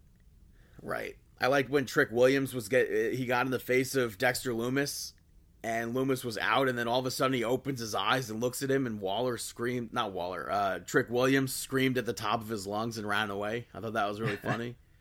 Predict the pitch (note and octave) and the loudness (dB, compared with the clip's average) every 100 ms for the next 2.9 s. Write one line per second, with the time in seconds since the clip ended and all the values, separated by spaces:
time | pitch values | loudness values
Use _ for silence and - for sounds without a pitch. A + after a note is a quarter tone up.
0 | _ _ - - _ _ - B2+ D#3+ F#3+ | _ _ -20 -20 _ _ -6 2 4 4
1 | F#3+ F3+ E3+ E3 D3+ F3 E3+ F3+ D#3+ E3+ | 4 4 6 6 4 4 2 2 4 4
2 | F3 D#3+ - A#2+ C3 C3 C3 B2+ | 4 0 -2 -2 2 4 2 0